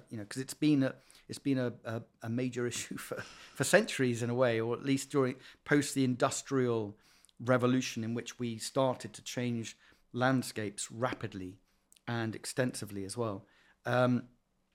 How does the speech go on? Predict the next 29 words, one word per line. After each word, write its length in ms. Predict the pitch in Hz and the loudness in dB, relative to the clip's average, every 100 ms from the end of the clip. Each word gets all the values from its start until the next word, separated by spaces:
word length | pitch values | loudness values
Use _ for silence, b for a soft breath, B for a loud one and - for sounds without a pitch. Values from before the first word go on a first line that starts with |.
| _ - - | _ -18 -4
so, 440 | - 151 151 143 B B _ _ _ _ _ _ - | 4 6 6 4 B B _ _ _ _ _ _ 2
and 100 | 151 | 4
again, 280 | 151 160 151 | 8 8 6
that, 200 | 147 - | 4 2
that 200 | 151 - | -2 0
point 240 | 170 151 | 0 0
that 80 | 139 | 2
I 20 | |
mentioned, 380 | 143 147 - 131 | 2 2 0 -2
that 100 | 135 | 2
our 160 | 139 139 | 4 4
relationship 680 | 147 151 175 - 151 139 | 4 2 0 -2 -4 -6
with 120 | - - | -8 -6
food, 340 | - 135 113 | 0 2 0
particularly, 800 | - - - - 170 165 160 151 _ _ _ _ _ _ _ _ _ - | -8 -14 -8 0 4 4 4 0 _ _ _ _ _ _ _ _ _ -2
um, 460 | 127 123 123 123 - _ - - | 2 2 0 -2 -8 _ -16 2
after 360 | 160 170 - | 4 4 0
the 100 | 113 | -4
Industrial 420 | 113 110 - - 113 | -4 -4 -6 -6 -6
Revolution 420 | 107 113 104 110 | -4 -6 -6 -8
in 80 | 107 | -4
Britain, 400 | 120 - 92 120 | -4 -6 -12 -14
and 120 | 117 | -14
if 80 | 113 | -14
we 40 | 117 | -10
just 140 | 123 | -8
stick 220 | - 131 | -6 -8
to 100 | - | -8
the, 160 | 113 | -10